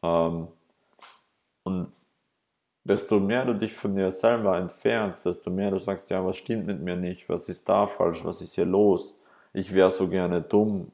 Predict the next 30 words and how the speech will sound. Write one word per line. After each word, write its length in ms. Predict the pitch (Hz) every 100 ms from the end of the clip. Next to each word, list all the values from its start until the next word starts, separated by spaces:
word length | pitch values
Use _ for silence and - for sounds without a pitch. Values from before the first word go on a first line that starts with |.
| -
warum 800 | - 92 92 - 113 123 98 -
kann 340 | - 104 120
ich 200 | 113 -
denn 240 | - 87 87
nicht 260 | 90 82
einfach 540 | 85 90 82 85 - - _ _ _ _ _ _ _ _
mich 180 | 98 -
zufrieden 480 | 95 - 113 110 90
geben 220 | 90 87
mit 160 | 80
den 100 | 85
ganzen 380 | 85 87 87 85
Sachen? 540 | - 87 90 - 98 - _ _ _ _ _ _ _ -
Ähm, 360 | 90 90 90 98
umso 260 | 95 92
mehr 240 | 98 110 113
du 120 | 101
in 120 | 95
das 260 | 92 - 101
reinkommst, 720 | 101 110 101 - 92 95 -
umso 360 | 90 82 90
eher 520 | 82 92 95 92 92 - - _ _
ist 160 | - 92
eine 160 | 92 87
Gefahr, 500 | 87 - 87 92 90
dass 200 | 87 -
du 120 | 82
von 200 | 87 87
dir 80 | 85
selber 640 | - 87 87 87 82